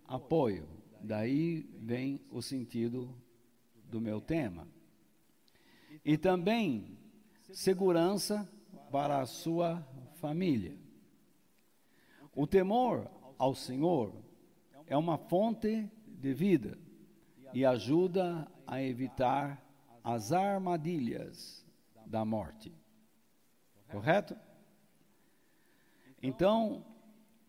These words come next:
as armadilhas que s-, que está sendo citado aí servem para nos tirar dos caminhos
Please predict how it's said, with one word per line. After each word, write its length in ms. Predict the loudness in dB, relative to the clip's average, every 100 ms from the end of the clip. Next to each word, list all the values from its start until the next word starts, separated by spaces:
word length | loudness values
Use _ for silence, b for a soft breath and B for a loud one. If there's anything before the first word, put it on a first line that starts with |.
| -20 B B -14
as 200 | -2 2
armadilhas 1120 | 4 4 2 2 2 2 2 0 -6 -12 -14 -18 -20 _ _ _ _ _ _ -20 -8
que 60 |
s-, 400 | -6 -4 -6 -6 -6
que 80 | -4
está 420 | -2 -2 0 0
sendo 320 | 0 -2 -2
citado 480 | -4 -4 0 0 2
aí 320 | 0 0 -2 -8 -20 -20 -20 _ _ _ _ _ _ _ _ _ _ _ -20 -20 -20 _ _
servem 760 | -16 0 6 6 6 2 -2 -6 -14 -20 _ _ -20 _ _ _ -20 4
para 240 | 6 6
nos 300 | 6 2 2
tirar 540 | 0 4 6 4 0 -6 -20 -20 -20 _ _ -20 -2
dos 220 | 2 2
caminhos 760 | 2 2 2 2 0 -4 -14